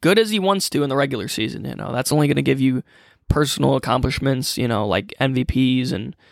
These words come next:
you know, offensive players of the year and first team N B As. Like, you know, but you want that ring, though. Like, the ring is, that's, that's, that's, that's what separates,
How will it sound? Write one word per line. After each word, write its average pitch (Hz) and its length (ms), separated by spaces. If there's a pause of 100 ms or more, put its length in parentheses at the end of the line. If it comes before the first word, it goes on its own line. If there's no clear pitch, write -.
(260)
you - 140
know, 101 320
offensive 135 400
players 123 300
of - 60
the 123 60
year 131 280
and 113 120
first - 280
team 139 140
N 123 120
B 131 160
As. 131 440
Like, 78 280 (360)
you 123 100
know, 123 120
but 117 160
you 147 200
want 151 260
that 127 240
ring, 147 420
though. - 340 (240)
Like, - 200
the 131 80
ring 143 320
is, 143 160
that's, 139 260
that's, 117 540 (520)
that's, - 540 (920)
that's 139 280
what 139 140
separates, 139 720